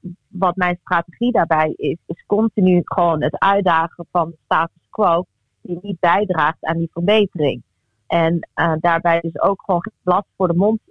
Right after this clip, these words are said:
eh, nemen en gewoon de pijnpunten gewoon hardop durven te benoemen. Want waarom is plastic bijvoorbeeld nog steeds zo'n groot probleem? Eh, uiteindelijk is dat gewoon omdat we het gedrag rond plastic onvoldoende s-, bestraffen, waardoor het gewoon, eh,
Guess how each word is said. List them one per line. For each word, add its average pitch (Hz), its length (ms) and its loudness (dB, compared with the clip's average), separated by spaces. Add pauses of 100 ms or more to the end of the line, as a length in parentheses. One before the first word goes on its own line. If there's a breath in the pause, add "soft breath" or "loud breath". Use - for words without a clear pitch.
eh, 165 180 2
nemen 156 680 0
en 175 200 -2
gewoon 170 160 0
de 165 120 -4
pijnpunten 175 760 0
gewoon 151 220 -2
hardop 165 400 -2
durven 165 320 0
te - 60 -12
benoemen. 190 480 2 (340 soft breath)
Want 165 180 -2
waarom 196 380 4
is 247 240 2 (400)
plastic 190 380 0
bijvoorbeeld 170 320 0
nog 156 120 -2
steeds 165 280 0
zo'n 160 180 -4
groot 156 260 -2
probleem? 151 460 2 (400)
Eh, 160 360 2
uiteindelijk 185 520 0
is 165 120 -4
dat 151 140 -6
gewoon 151 220 -2
omdat 160 200 -2
we 165 120 -4
het - 60 -12
gedrag 175 420 0
rond 156 200 0 (180)
plastic 180 460 -2
onvoldoende 160 680 0 (100)
s-, - 160 -20
bestraffen, 165 760 0
waardoor 175 360 -2
het 160 120 -20
gewoon, 160 340 0 (400)
eh, 160 180 2